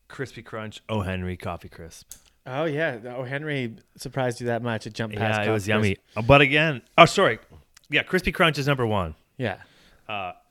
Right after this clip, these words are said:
Speaker 1: and then O. Henry and Coffee Crisp. And I, they're probably, they're like, eh, they're sort of in between. But the thing
Speaker 2: Yeah.
Speaker 1: is,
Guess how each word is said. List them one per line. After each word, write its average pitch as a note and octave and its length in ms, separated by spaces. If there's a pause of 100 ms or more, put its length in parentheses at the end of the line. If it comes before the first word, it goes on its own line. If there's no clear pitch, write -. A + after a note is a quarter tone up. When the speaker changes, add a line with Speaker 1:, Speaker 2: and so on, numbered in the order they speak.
(120)
Speaker 1:
and A2 140
then A#2 160
O. A2+ 100
Henry G#2 340
and F#2 100
Coffee F2+ 240
Crisp. - 260
And C3 100
I, C#3+ 200
they're D3+ 120
probably, D3 420
they're C3 200
like, B2 160
eh, A2 240 (640)
they're A#2 100
sort B2 280
of A#2 120
in A2 100
between. F#2+ 480
But B2 200
the B2+ 60
thing D#3+ 220
Speaker 2:
Yeah. E3 80
Speaker 1:
is, D#3 80